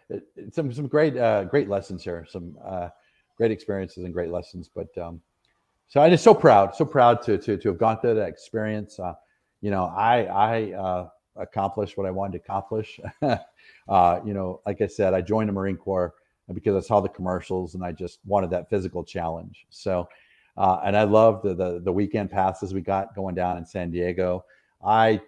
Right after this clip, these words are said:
I went through that city. I'll tell you what, I hit every single,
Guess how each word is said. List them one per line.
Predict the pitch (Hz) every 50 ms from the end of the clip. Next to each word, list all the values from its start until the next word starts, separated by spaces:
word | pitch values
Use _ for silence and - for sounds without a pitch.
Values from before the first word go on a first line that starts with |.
| _ _ _ _ -
I | 110 120 123 123
went | 117 117 113 107 -
through | - 117 110
that | 107 104 101 -
city. | - - - 110 104 104 104 101 101 98
I'll | 104 110 104 92
tell | - 123 113 104
you | 101 98 95
what, | 98 95 90
I | 95 104 107 98
hit | 98 101 101 101 - -
every | 107 110 104 107 104 98
single, | 92 - - - 113 110 107 98 98 95 90 87